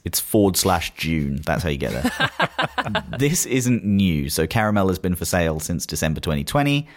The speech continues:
but it's gaining in popularity for customers of e-commerce platforms. You can protect yourself from these credit card skimmers by either using one-time private cards, so something like a Brex or privacy dot com, or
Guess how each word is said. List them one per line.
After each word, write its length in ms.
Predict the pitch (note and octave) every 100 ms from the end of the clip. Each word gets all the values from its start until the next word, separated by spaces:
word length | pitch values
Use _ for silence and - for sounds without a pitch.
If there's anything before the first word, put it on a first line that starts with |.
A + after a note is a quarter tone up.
| -
but 120 | G2+ A#2
it's 180 | G#2+
gaining 520 | - - A#2 C#3 C3 F#2+
in 120 | F2+
popularity 760 | F2 - E2 F2+ E2+ - C#2 -
for 100 | -
customers 420 | - E2+ E2+ D#2
of 140 | F2 -
e-commerce 440 | E2 E2+ G2+ F2+
platforms. 560 | - F#2 - E2+ E2 - _ -
You 180 | F#2+ G#2+
can 440 | - - A#2+ B2 B2
protect 420 | A2 - E2+ -
yourself 500 | D2+ D2 C#2+ - - -
from 380 | - B2 A2+
these 200 | G2 F2+
credit 280 | - F2 -
card 220 | - D2+
skimmers 320 | - D2 B1+ D2
by 180 | E2
either 260 | B1+ F#2+ G#2
using 420 | G2 G2 F#2 F2
one-time 680 | F2+ F2+ F#2+ F2 F#2 E2 E2
private 400 | D#2 B2 A2 F#2
cards, 520 | - - D2+ G2 - - - - -
so 140 | -
something 320 | D2+ C#2+ C#2+ C#2+
like 220 | C#2+ D2
a 80 | C#2+ -
Brex 560 | C#2+ D2 - - - C#2
or 300 | C#2 C2+ C2+ _ _ -
privacy 420 | D2+ D2 D2 D2
dot 220 | D#2 -
com, 460 | - D2+ E2+ D#2+ C#2
or 240 | C2+ C2